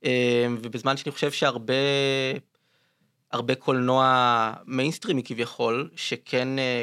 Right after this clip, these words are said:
כולל בתוכו, אה, כולל בתוכו מיניות או עירום, כן, כן כולל, כן יש שם מניעים שהם, אה, שהם מיניים, שהם, אה, מטרה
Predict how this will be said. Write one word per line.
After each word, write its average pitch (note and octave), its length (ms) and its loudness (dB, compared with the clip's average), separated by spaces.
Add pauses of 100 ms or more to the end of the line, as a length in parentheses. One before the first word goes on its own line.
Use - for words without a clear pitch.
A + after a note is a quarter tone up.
כולל A#2 280 -4
בתוכו, A2+ 840 -2
אה, G#2 320 -6 (720)
כולל C#3 160 4
בתוכו C3 200 -2
מיניות C3 460 2
או C3 60 4
עירום, E3+ 560 2 (840)
כן, E3 220 2 (400)
כן D#3+ 240 2
כולל, C#3+ 400 4 (100)
כן E3 200 0
יש E3+ 120 0
שם E3+ 160 4
מניעים C#3 480 2
שהם, A#2+ 380 -2
אה, A2 580 -6 (320)
שהם B2 300 -2
מיניים, C3+ 600 0
שהם, A#2 400 -4
אה, A2 180 -4 (160)
מטרה A2+ 640 2